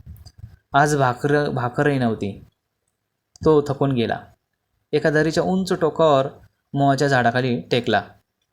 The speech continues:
आणि पुढे दरीत पाहतो तर काय, पिठी उभी होते एका दगडावर. झिनीच्या बापाला खूप आनंद झाला.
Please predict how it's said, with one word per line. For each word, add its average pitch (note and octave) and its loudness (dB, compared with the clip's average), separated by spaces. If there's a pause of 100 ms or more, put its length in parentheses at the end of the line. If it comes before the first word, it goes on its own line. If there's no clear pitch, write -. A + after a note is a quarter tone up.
(340)
आणि C3 0
पुढे C3+ 2
दरीत C3 2
पाहतो B2+ 2
तर B2 0
काय, A2 -2 (920)
पिठी C#3 -4 (240)
उभी C3+ -2
होते A#2+ 2
एका A2 -2 (280)
दगडावर. A2+ 0 (1600)
झिनीच्या D3 0
बापाला C3+ 2
खूप - -4
आनंद A#2+ -2
झाला. G#2 -8